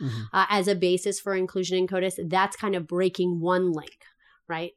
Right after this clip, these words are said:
Speaker 2: between criminal conduct and crime detection going forward, which is the principal purpose of codis,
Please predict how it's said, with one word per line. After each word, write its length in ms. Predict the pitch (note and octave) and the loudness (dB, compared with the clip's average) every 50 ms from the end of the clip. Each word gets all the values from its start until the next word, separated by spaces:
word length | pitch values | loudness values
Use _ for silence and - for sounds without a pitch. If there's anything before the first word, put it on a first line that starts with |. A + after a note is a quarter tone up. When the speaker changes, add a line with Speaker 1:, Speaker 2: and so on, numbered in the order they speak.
| - F3+ | -6 -4
Speaker 2:
between 520 | F3+ E3+ - - F#3 E3+ E3 D#3+ D#3+ D#3+ | -4 -4 -2 0 0 2 2 2 0 -2
criminal 400 | D#3+ - F#3 F3+ F#3 F3+ E3+ E3 | -2 0 0 2 2 2 2 0
conduct 520 | E3+ - E3+ E3 D#3+ D#3 D#3 D#3 D3+ - - | -2 -2 -2 -2 -2 -2 -2 -4 -6 -8 -6
and 140 | F#3 F3+ D#3 | -6 -6 -6
crime 400 | - - - - F3 E3+ E3 E3 | -6 -6 -4 -2 0 2 2 0
detection 480 | D#3+ D#3+ - - D#3 - - - D#3 D#3 | -2 -4 -4 -6 -8 -8 -8 -8 -6 -6
going 280 | D#3 D3+ D#3 D3+ D3+ | -6 -6 -6 -6 -8
forward, 440 | - - E3+ E3 D#3+ - - - F#3+ | -8 -10 -10 -10 -10 -12 -14 -10 -8
which 220 | F3 E3+ D#3 - | -6 -6 -6 -6
is 140 | F3 D#3 - | -6 -8 -8
the 100 | - E3+ | -10 -14
principal 480 | - - F#3 E3+ D3+ - D#3+ - - D#3+ | -10 -8 -6 -6 -6 -8 -10 -12 -14 -14
purpose 460 | - - E3 D#3 - D#3+ D#3 - - - | -14 -14 -14 -14 -14 -16 -16 -16 -18 -18
of 140 | F#3 - - | -18 -20 -16
codis, 480 | - - D#3 - - D3+ - - - | -12 -12 -12 -12 -14 -16 -18 -20 -20